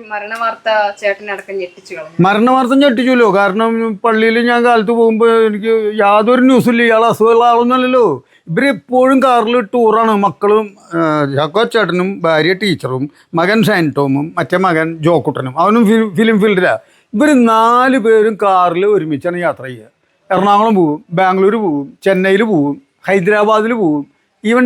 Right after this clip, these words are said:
Speaker 2: ഡൽഹി വരെ ചിലപ്പോൾ ട്രെയിനിലോ അല്ലെങ്കിൽ പ്ലെയിനിലോ ടിക്കറ്റ് ബുക്ക് ചെയ്തു. ഇവർ നാല് പേരും ഒരു ഫാമിലി യൂണിറ്റാണ്. അഭിനയിക്കുന്നത് ഷൈൻ ടോം ആണെങ്കിലും ഷൈൻ ടോമിൻ്റെ മാനേജറാണ്, സിനിമ മാനേജറാണ് ഈ ചാക്കോ ചേട്ടൻ. ബുക്കിംഗ്, കോൾ ഷീറ്റ്, എല്ലാ ഫയൽ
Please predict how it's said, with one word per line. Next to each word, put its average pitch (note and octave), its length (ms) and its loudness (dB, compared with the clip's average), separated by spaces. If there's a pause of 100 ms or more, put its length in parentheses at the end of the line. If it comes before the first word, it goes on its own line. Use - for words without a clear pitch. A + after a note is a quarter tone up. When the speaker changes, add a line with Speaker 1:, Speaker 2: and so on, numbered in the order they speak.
Speaker 2:
ഡൽഹി A3+ 320 2
വരെ F#3+ 180 2 (160)
ചിലപ്പോൾ F#3+ 400 2 (560)
ട്രെയിനിലോ G#3 360 2 (160)
അല്ലെങ്കിൽ G3 260 0
പ്ലെയിനിലോ F#3 340 0
ടിക്കറ്റ് E3 280 -6
ബുക്ക് D3+ 140 -10
ചെയ്തു. D3+ 140 -6 (240)
ഇവർ C#4 120 2 (100)
നാല് A3+ 220 0
പേരും G#3+ 200 2
ഒരു F#3 160 -2
ഫാമിലി F3 400 0
യൂണിറ്റാണ്. C#3 440 -4 (560)
അഭിനയിക്കുന്നത് A#3+ 720 2 (140)
ഷൈൻ G#3+ 260 0
ടോം G3 220 0
ആണെങ്കിലും D#3+ 340 0 (180)
ഷൈൻ G3+ 260 0
ടോമിൻ്റെ G#3 400 0 (280)
മാനേജറാണ്, E3 640 -2 (100)
സിനിമ F3+ 240 -2 (100)
മാനേജറാണ് D3 560 -4 (180)
ഈ E3+ 120 -14
ചാക്കോ C#3+ 300 -4
ചേട്ടൻ. - 200 -10 (420)
ബുക്കിംഗ്, F3+ 380 0 (100)
കോൾ F#3+ 200 2
ഷീറ്റ്, E3 240 -4 (100)
എല്ലാ G3 500 0
ഫയൽ F3 180 2